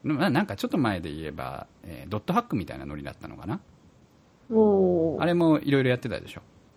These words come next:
Speaker 1: ゲームにもなって、
Speaker 2: あ、うん。
Speaker 1: アニメにもなって、
Speaker 2: うんうん。
Speaker 1: 全部が同時期にこう、
Speaker 2: そうですね。
Speaker 1: スタートしてたみたいな。で、
Speaker 2: うんうん。
Speaker 1: 漫画にも確かなってたし。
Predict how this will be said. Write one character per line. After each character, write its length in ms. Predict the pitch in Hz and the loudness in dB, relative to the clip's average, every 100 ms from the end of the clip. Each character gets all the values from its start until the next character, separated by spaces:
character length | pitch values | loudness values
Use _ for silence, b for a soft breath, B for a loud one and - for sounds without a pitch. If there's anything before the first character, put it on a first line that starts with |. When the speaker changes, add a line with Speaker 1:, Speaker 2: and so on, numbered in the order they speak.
| - | -4
Speaker 1:
ゲ 180 | 127 117 | 2 6
ー 160 | 240 220 | 8 8
ム 60 | |
に 60 | 147 | 6
も 80 | 73 | -2
な 140 | 78 | -6
っ 20 | |
て、 40 | - | 4
Speaker 2:
あ、 60 | 110 | 8
う 40 | |
ん。 300 | 104 82 76 - | 8 6 0 -6
Speaker 1:
ア 60 | 95 | -6
ニ 80 | |
メ 100 | 87 | -6
に 100 | 85 | -6
も 120 | 78 65 | -8 -10
な 100 | 65 | -12
っ 40 | |
て、 420 | - - 127 65 - - - 226 | -12 -12 -12 -14 -18 -20 -6 2
Speaker 2:
う 60 | |
ん 180 | 196 190 | 4 6
う 260 | 220 190 147 | 6 6 4
ん。 20 | |
Speaker 1:
全 180 | 127 104 | 0 -2
部 60 | |
が 80 | 73 | -2
同 200 | 82 87 | -4 -4
時 140 | 90 254 | -2 0
期 140 | 180 | -2
に 100 | 73 | -4
こ 140 | - | 2
う、 20 | 202 | 4
Speaker 2:
そ 60 | |
う 20 | |
で 40 | 190 | 4
す 0 | |
ね。 20 | |
Speaker 1:
ス 60 | - | 2
タ 80 | 71 | -8
ー 80 | |
ト 80 | - | -10
し 100 | - | -14
て 80 | - | -14
た 160 | - - | -16 -14
み 120 | 76 | -14
た 80 | - | -14
い 60 | - | -18
な。 60 | |
で、 340 | - - - 123 | -20 -18 -4 6
Speaker 2:
う 40 | |
ん 40 | |
う 80 | 107 | 8
ん。 20 | |
Speaker 1:
漫 20 | 95 | 8
画 80 | 110 | 6
に 80 | |
も 100 | 101 | 4
確 180 | - - | -2 -16
か 80 | - 180 - - - - | -14 -14 -14 -20 -20 -12
な 100 | 90 | -12
っ 40 | |
て 100 | - | -12
た 140 | - - | -18 -16
し。 220 | - - | -16 -16